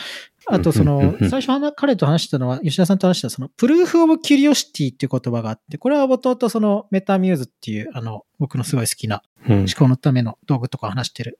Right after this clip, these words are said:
Speaker 1: ミューズっていうアプリの人たちのポッドキャストなんですけど、そこでそのプルーフオブキュリオシティっていうあの話を、GitHubの、あの、デザイナー、当時デザイナーだった人が、えっと、話してて、なんかその、そ-、その人の、ま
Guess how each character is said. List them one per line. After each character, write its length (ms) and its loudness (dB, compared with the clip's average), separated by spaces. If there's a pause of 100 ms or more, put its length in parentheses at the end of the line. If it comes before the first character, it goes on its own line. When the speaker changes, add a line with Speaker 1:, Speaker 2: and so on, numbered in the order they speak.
Speaker 1:
ミ 80 6
ュ 40 6
ー 20 6
ズ 60 0
っ 20 -6
て 120 -2
い 20 4
う 20 4
ア 20 -2
プ 120 2
リ 80 4
の 180 4 (600)
人 160 -20
た 100 2
ち 100 -10
の 80 -8
ポ 120 -10
ッ 20 -14
ド 100 -8
キ 60 -2
ャ 40 -2
ス 100 -8
ト 60 -4
な 40 -6
ん 40 -8
で 60 -10
す 60 -12
け 100 -8
ど、 120 0
そ 120 -8
こ 80 -2
で 100 -2
そ 80 -2
の 80 -2
プ 100 -2
ル 60 4
ー 40 4
フ 20 2
オ 40 0
ブ 60 -12
キ 100 -4
ュ 20 2
リ 40 2
オ 20 -2
シ 80 -8
テ 100 -8
ィ 40 -14
っ 40 -20
て 120 -10
い 40 -6
う 20 -6
あ 40 -10
の 100 -10
話 320 -8
を、 80 -10
GitHub 420 -10
の、 200 -16
あ 100 -16
の、 300 -16 (220)
デ 160 4
ザ 100 0
イ 40 -6
ナ 60 -8
ー、 40 -16
当 120 4
時 120 -6
デ 100 -6
ザ 60 -4
イ 20 -4
ナ 40 -4
ー 20 -6
だ 60 -6
っ 40 -12
た 100 -12
人 200 -10
が、 380 2
え 60 -4
っ 20 -14
と、 180 -10
話 260 -8
し 20 -10
て 80 -14
て、 460 -8
な 120 2
ん 20 2
か 60 -2
そ 120 0
の、 380 -2 (280)
そ-、 280 -2
そ 120 -2
の 120 0
人 220 0
の、 320 4
ま 360 0